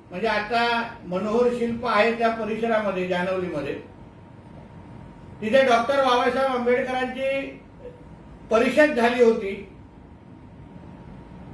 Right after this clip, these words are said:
आणि त्यावेळी काँग्रेसचा पराभव करून डॉक्टर बाबासाहेब आंबेडकरांचा उमेदवार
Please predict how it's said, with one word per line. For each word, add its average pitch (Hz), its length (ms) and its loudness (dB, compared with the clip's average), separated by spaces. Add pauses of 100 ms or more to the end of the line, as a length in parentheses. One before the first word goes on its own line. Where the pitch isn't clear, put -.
(1080)
आणि 202 80 0 (120)
त्यावेळी 269 520 8
काँग्रेसचा 262 600 6
पराभव 247 480 2
करून 247 360 4 (2250)
डॉक्टर 220 400 4
बाबासाहेब 254 600 2
आंबेडकरांचा 247 1000 0 (460)
उमेदवार 226 480 6